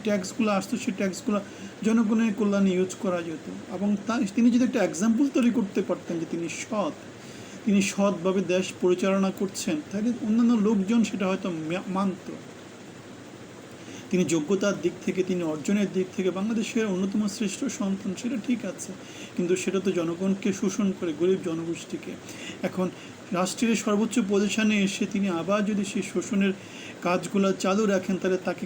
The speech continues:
কেউ কেন মানবে? এই এত বছর বয়সে, চুরাশি বছর বয়সে।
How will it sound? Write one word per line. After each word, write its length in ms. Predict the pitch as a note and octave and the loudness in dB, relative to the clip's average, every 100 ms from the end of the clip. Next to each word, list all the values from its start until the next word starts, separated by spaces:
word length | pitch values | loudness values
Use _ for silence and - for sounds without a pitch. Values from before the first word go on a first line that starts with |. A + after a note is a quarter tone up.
| - | 0
কেউ 180 | G3+ F#3+ - | 2 2 2
কেন 220 | G3+ A3 | 2 4
মানবে? 600 | F#3+ D#3+ D3 E3+ - F#3 | 4 2 -2 -6 0 2
এই 120 | G3 G#3 - | 4 2 -4
এত 220 | E3+ A3 | -2 0
বছর 320 | G3 G3 A3 F#3+ | 0 0 -2 -2
বয়সে, 300 | E3 D#3+ - - | -2 -2 -6 -2
চুরাশি 360 | F3+ F3+ - F#3 | 0 0 -2 -2
বছর 280 | F3+ - D#3+ - | -4 -6 -6 -6
বয়সে। 400 | E2 - - | -8 -10 -10